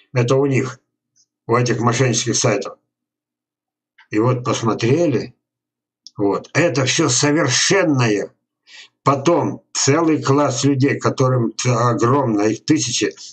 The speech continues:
а последователей стало миллионы, особенно когда появился интернет. Надо искать лишние ветки, тогда получается статья.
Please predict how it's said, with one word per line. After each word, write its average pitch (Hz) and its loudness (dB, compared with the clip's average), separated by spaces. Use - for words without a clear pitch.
а - 0
последователей 135 2
стало 135 0
миллионы, 143 0
особенно 131 0
когда 120 0
появился 120 0
интернет. 110 0
Надо 147 2
искать 131 0
лишние 123 0
ветки, 107 -2
тогда 113 2
получается 120 0
статья. - -4